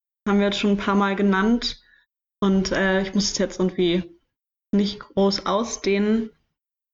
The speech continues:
aber, ähm, die grad angesprochene Ausfall von den Großveranstaltungen,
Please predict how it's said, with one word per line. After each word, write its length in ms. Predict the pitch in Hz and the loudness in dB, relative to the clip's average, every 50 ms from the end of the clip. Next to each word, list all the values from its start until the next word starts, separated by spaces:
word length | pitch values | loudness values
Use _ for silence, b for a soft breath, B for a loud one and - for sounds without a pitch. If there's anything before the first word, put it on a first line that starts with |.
| _ _ _ _ _ _ _ _ _ _ _ _ _ _ _ | _ _ _ _ _ _ _ _ _ _ _ _ _ _ _
aber, 500 | - 214 208 196 196 196 190 190 190 185 - | -4 -2 0 2 2 2 2 0 0 0 0
ähm, 480 | - 185 185 185 180 185 175 151 151 - - | 0 2 2 2 2 2 2 0 -2 -2 -6
die 180 | 190 - - - | -6 -6 -8 -8
grad 280 | - 202 202 196 - | -6 -6 -6 -4 -2
angesprochene 1200 | 208 240 247 247 240 - - - - 233 226 226 - - 233 220 220 214 214 208 208 214 202 - - - - | 0 0 0 0 -2 -4 -6 -2 -2 -2 -2 -4 -4 -2 0 2 2 2 2 2 0 0 -2 -4 -8 -6 -4
Ausfall 640 | 196 220 240 247 - - - 247 214 214 220 220 | -2 -2 -2 -4 -6 -6 -4 -2 0 0 0 0
von 180 | 220 220 214 214 | 0 0 2 2
den 200 | 208 208 208 202 | 2 2 0 2
Großveranstaltungen, 1300 | 214 208 226 247 247 - 240 - - 190 208 208 - - 214 202 202 202 214 220 220 226 226 233 220 | 2 2 0 0 -2 -4 -4 -2 0 0 0 0 0 -2 0 0 0 2 2 2 4 4 4 2 0